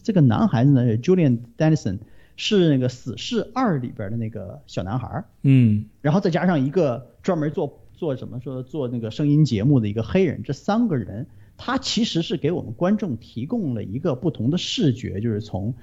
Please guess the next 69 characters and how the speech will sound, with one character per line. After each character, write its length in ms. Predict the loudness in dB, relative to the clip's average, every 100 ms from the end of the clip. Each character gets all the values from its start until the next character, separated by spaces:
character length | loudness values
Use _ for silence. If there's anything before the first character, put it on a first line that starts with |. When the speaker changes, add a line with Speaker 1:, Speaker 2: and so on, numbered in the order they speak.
| -4
Speaker 1:
另 180 | 2 4
外 120 | 4
一 60 | 2
个 80 | 0
故 180 | 0
事 120 | -2 0
线 200 | 0 0
后 300 | 0 2 2
面 220 | 2 -2
给 140 | -2
你 100 | -2 -4
们 240 | -8 -8 -10 -6
一 120 | -2
些 160 | 2 2
机 280 | 0 0 2
会 200 | 2 0
能 140 | -2
够 80 | -4
看 160 | -4
到 100 | -4
幕 220 | 0 -2 -2
后 160 | -4
的 80 | -6
东 240 | 0 2
西。 220 | 2 -2 -10 -20 -20 0
所 120 | 2
以 40 |
说 100 | 4
这 220 | 4 2 2
些 200 | 2 2
人 240 | 2 -2
身 260 | -2 -2 0
边 180 | 0 0
围 80 |
绕 180 | 0 0
这 120 | 0
些 140 | -2 -4
细 340 | -6 -4 -4
节 180 | -4 -4
啊， 120 | -6
基 180 | -4 -6
本 120 | -6
上 120 | -6
都 100 | -4 -2
是 120 | -4
非 340 | -6 -6 -6
常 220 | -4 2
乱 160 | 2 2
七 100 | 0
八 140 | 0
糟 160 | 0 0
的。 120 | -2 -8 -18
他 140 | -4 0
们 80 | 0
首 120 | 0
先 120 | -2
对 100 | 0
这 100 | -4
个 80 | -4
故 180 | -4 -4
事 100 | -4
剧 180 | -2
情 240 | -2 -2 0
没 80 | 0
有 100 | 0
任 200 | 2 2
何 100 | 0
推 300 | 0 2 4
动， 180 | 2